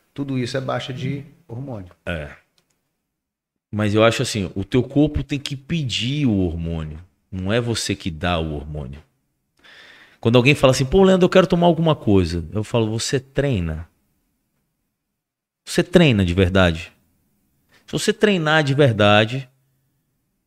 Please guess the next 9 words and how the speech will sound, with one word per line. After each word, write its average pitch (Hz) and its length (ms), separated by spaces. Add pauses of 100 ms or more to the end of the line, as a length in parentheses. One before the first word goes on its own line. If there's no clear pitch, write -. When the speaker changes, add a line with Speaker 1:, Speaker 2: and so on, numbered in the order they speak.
(380)
Speaker 2:
aí 160 120
talvez 156 340
você 156 180
precise. 139 240
Você 156 240
treina, 196 380
você 143 200
come 160 280
bem. 151 420